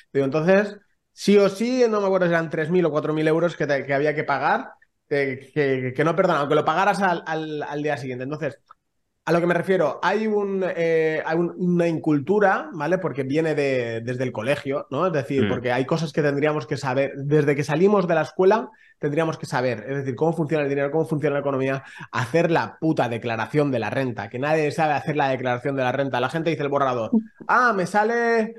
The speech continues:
Speaker 1: eh, me sale a cero o me sale a, a tal". No, no estoy obligado a hacerla. "No, no, como no estoy obligado a hacerla,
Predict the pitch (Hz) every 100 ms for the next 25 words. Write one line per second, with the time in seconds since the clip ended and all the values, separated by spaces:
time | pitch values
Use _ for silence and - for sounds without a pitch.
0 | - _ - 170 175 170 170 208 220 208
1 | 214 190 131 131 151 151 185 202 208 196
2 | 190 175 160 120 151 143 135 165 - 175
3 | 180 185 208 214 247 220 202 196 214 180
4 | 143 175 151 95 - _ _ _ _ _
5 | - _ - 202 220 151 165 165 214 208
6 | 196 190 175 202 208 233